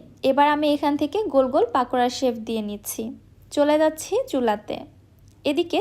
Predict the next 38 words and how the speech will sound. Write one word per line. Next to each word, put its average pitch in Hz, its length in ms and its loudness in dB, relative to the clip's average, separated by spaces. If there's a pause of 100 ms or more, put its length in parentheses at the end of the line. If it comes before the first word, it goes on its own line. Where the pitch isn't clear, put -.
চুলায় 285 320 2
একটি 294 140 -6 (100)
প্যানের 262 360 2
মধ্যে 277 220 -2 (100)
পর্যাপ্ত 262 340 0 (120)
পরিমাণে 269 420 0 (140)
তেল 254 160 0 (120)
দিয়ে 262 140 -4 (120)
ভালোভাবে 247 420 -2 (100)
গরম 240 220 2 (100)
করে 269 260 2
নিয়েছি। 220 380 -4 (1000)
তেলটা 311 300 0 (220)
এমন 285 160 0 (120)
গরম 320 200 6 (100)
হবে, 240 200 2 (140)
দেখতেই 269 340 0
পারছেন, 226 340 0 (100)
পাকোড়া 294 380 2
দেওয়ার 302 260 2
সঙ্গে 277 300 2
সঙ্গে 302 200 -2 (100)
কিন্তু 302 180 -2 (140)
খুব 285 120 0 (100)
বেশি 294 200 0 (100)
বুদবুদ 254 340 -2 (100)
ক্রিয়েট 285 320 0
হচ্ছে 320 260 2 (100)
না, 320 60 -2 (140)
ধীরে 277 220 6 (100)
ধীরে 226 260 2
হচ্ছে। 214 340 -4 (600)
একদম 269 300 2 (100)
হাই 269 260 6
হিটে 311 300 0
এই 294 120 -2
পাকোড়াগুলো 294 520 2
ভেজে 285 220 2